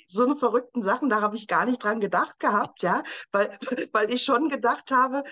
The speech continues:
äh, wenn die Leute sehen, es sind fünfundsiebzig Minuten,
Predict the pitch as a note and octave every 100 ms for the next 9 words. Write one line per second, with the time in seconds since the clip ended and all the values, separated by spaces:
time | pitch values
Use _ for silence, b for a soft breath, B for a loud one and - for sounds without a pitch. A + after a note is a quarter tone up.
0 | B - G#3+ G#3 - - A#3+ A#3 G#3+ G3+
1 | G#3 G#3 G3 A3+ B3 A#3 G#3+ A3+ A3+ A3
2 | G#3+ - G#3 G#3+ G#3+ A#3+ C4+